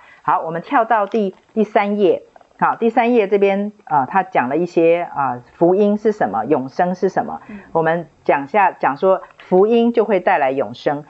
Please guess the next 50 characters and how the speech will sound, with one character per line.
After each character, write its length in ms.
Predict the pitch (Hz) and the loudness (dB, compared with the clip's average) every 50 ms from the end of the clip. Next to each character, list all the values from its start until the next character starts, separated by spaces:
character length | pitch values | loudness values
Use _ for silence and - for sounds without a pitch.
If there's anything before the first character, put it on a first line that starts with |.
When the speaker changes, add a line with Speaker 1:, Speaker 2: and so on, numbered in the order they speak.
| - _ _ | -20 _ _
Speaker 1:
永 240 | - 170 170 165 160 | -2 0 0 0 -2
生 240 | - - 214 208 208 | 0 0 2 2 4
我 140 | 175 151 151 | 2 2 2
之 160 | - 196 190 | 0 -6 -4
前 160 | - 185 156 | -2 -2 -2
有 100 | 156 120 | -2 -2
说 220 | - - 165 156 | 0 0 0 2
过， 100 | 156 170 | 2 2
我 60 | 156 131 | 0 0
们 100 | 131 139 | 0 -2
就 140 | 170 160 | -2 -2
再 180 | 156 - 180 160 | 0 0 0 0
复 220 | - - 208 185 | 0 0 0 0
习 240 | 175 - - 131 123 | 0 -2 -8 -10 -10
一 20 | 127 | -4
下。 260 | - 175 147 123 - - - _ _ | 0 0 0 0 -2 -10 -20 _ _
永 180 | 165 170 170 | 0 0 0
生 220 | 165 - 226 220 226 | 0 2 0 2 2
就 100 | 240 220 | 2 0
是 140 | 220 233 214 | 0 0 0
约 160 | 208 208 214 | 0 0 2
翰 180 | 233 220 196 | 0 -2 -2
福 160 | 190 - 151 156 | -2 -2 -2 -2
音 140 | 165 175 | -2 0
那 100 | 180 175 | -2 0
边 220 | 175 175 170 175 170 | 0 0 0 -2 0
说 240 | - 165 156 156 151 | 0 2 2 2 2
的， 180 | 147 123 - - - _ _ - | 0 -2 -2 -6 -14 _ _ -2
认 260 | 220 233 214 196 180 | 0 0 0 0 -4
识 300 | - - 208 190 170 147 | -6 -2 0 0 0 0
你 100 | 143 127 | -2 -6
独 220 | 120 - 139 143 | -4 0 0 2
一 100 | 156 170 | 2 2
的 140 | 165 156 139 | 0 0 -2
真 180 | - 151 151 151 | -2 -4 -4 -4
神， 220 | - - - 120 - | -6 -6 -8 -6 -4
并 160 | - 202 175 | -2 -2 -2
且 180 | - - 180 160 | -2 -2 -4 0
认 200 | 147 175 160 143 | 0 0 -2 -2
识 200 | - - 156 131 | -4 -6 -6 -6
他 220 | - - 170 190 | -4 -4 -4 -4
所 200 | 190 - 139 - | -4 -6 -12 -16
差 200 | - - 165 156 | -10 -6 -4 -2
来 140 | 147 127 123 | -2 -2 -4
的 80 | 120 | -6
耶 180 | 123 131 147 160 | -4 0 0 0
稣 180 | 160 - 170 160 | 0 -2 -8 -8
基 140 | 165 160 | -8 -8
督， 200 | 156 160 151 151 - _ | -6 -6 -8 -8 -10 _
这 220 | - 214 180 - | -2 -2 -2 -2